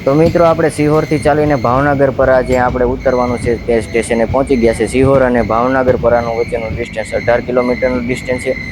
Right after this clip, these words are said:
અને મિત્રો, થોડુંક માફ કરજો, વીડિયો થોડોક ઊંધો ઉતર્યો છે અને બહુ સારી એવી ક્લિયરિટી નથી. અને વીડિયો સારો લાગે તો લાઈક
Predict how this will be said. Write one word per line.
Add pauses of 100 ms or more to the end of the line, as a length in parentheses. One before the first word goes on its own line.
(300)
અને
મિત્રો,
થોડુંક
માફ
કરજો,
વીડિયો
થોડોક
ઊંધો
ઉતર્યો
છે (400)
અને
બહુ
સારી
એવી
ક્લિયરિટી
નથી. (640)
અને
વીડિયો
સારો
લાગે
તો
લાઈક